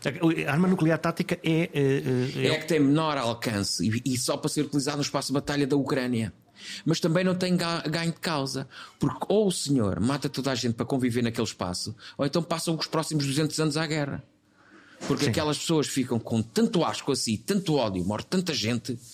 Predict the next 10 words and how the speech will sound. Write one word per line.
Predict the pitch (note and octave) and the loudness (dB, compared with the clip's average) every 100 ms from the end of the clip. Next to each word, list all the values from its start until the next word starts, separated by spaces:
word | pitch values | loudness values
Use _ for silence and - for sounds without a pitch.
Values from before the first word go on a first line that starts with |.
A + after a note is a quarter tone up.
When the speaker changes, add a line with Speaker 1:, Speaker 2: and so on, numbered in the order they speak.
| - - - - - | -16 -14 -16 -16 -10
Speaker 2:
eh, | - - - | -6 -6 -4
que | F3+ | -2
isso | F3 | 0
é | |
impossível. | F#3 F3+ - G#3+ E3 D#3 | 0 0 2 2 2 0
Repare | F3 G#3 A3+ F#3 | 0 0 0 -2
bem, | A#2 F#2+ F#2 | 0 0 2
uma | F3+ | 2
ogiva | A3 D#3+ C3 | 2 2 2
nuclear, | E3+ C3 G#2 E2 D2+ | 2 2 0 -2 -8